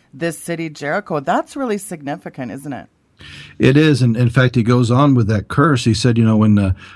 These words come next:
Speaker 2: when he lays the foundation, he'll, he'll lose his firstborn. And when he finishes the wall, uh, the, the walls, he'll lose his youngest. And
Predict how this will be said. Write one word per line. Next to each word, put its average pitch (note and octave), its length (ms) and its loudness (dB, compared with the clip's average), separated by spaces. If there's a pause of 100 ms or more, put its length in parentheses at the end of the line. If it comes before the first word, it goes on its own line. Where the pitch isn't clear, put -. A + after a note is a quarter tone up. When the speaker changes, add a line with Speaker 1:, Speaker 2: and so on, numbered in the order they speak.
(120)
Speaker 2:
when B2+ 160 6
he A#2+ 160 4
lays C3 300 2
the B2 120 0
foundation, A#2+ 720 2
he'll, A2 300 0
he'll G#2+ 200 0
lose A#2+ 300 2
his G#2+ 160 0
firstborn. G#2 640 0
And G2+ 160 4
when G#2 120 4
he G#2 140 2
finishes A2+ 600 0
the G2 100 2
wall, G2+ 440 2 (440)
uh, E2+ 560 0
the, G#2 320 0
the G#2 80 2
walls, A2 500 2
he'll A2 180 2
lose A#2 360 2
his G2+ 340 0
youngest. A#2 520 0 (360)
And A2 520 2